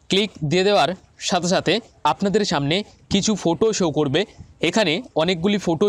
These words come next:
শো করছে। আমরা এখানে দেখতে পাচ্ছি যে আমার মুখের সাথে মিল রয়েছে এমন কিছু ফটো এখানে দেখানো হয়েছে। এখানে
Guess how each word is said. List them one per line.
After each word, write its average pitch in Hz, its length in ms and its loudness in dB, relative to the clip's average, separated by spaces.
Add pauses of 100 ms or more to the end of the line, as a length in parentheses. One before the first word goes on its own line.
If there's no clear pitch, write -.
শো 202 80 2 (100)
করছে। 165 220 0 (540)
আমরা 185 240 2
এখানে 208 200 0 (100)
দেখতে 156 240 -2
পাচ্ছি 170 260 0 (400)
যে 156 60 2 (180)
আমার 220 200 0 (160)
মুখের 185 320 0
সাথে 214 180 0 (120)
মিল 160 140 0 (100)
রয়েছে 165 260 0 (500)
এমন 196 160 0 (100)
কিছু 214 160 0 (100)
ফটো 156 260 0 (160)
এখানে 196 220 0 (100)
দেখানো 170 320 -2
হয়েছে। 139 280 0 (480)
এখানে 180 260 0